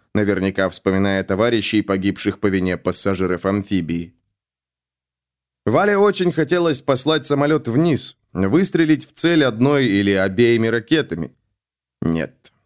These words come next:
такая их смерть радости не принесет. Она рассеянно погладила рукоятку бабушкиного кинжала, Атама. Временно сохранить им жизнь требовалось и по более прозаическим причинам.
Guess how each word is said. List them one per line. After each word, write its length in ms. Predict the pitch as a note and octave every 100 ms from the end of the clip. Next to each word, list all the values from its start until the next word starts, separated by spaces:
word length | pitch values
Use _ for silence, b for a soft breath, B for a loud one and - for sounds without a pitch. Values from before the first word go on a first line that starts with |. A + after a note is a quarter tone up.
| _ -
такая 460 | A#2 - F#3+ F#3
их 260 | E3+ D#3+ -
смерть 440 | D3 D#3 D3+ B2+
радости 520 | A2 G#2+ G2 F#2 -
не 140 | G2 F#2
принесет. 760 | F2+ F#2 F#2 - D2 - _ _ _ _ _ _ _
Она 280 | F#3 G3+ G3
рассеянно 600 | A3 G3 - A3 A#3+ A3+
погладила 560 | G#3 F3 F#3 G3 F#3 F3+
рукоятку 480 | D3+ E3 F3+ F3 D#3+
бабушкиного 580 | D3+ D3+ C#3 D3+ C#3 B2
кинжала, 720 | B2+ A#2 G#2+ G#2 D2+ B1 - _ _
Атама. 680 | - F2 - G2+ E2 D#2+ D#2 _ _ _ _ _ _ _ _ _
Временно 520 | G2 B2 F#3+ G3+ F#3+ F3+
сохранить 500 | F3 D3 F3 F3 E3+
им 120 | D3
жизнь 320 | D#3 F3+ E3
требовалось 680 | D3+ E3+ D#3 D3+ D3 A#2 -
и 100 | C3
по 160 | C3
более 340 | B2 C3+ B2 A#2+
прозаическим 840 | A2+ A#2 B2 B2 - D#2+ - F2
причинам. 640 | E2+ F2 - D#2+ D#2+ D#2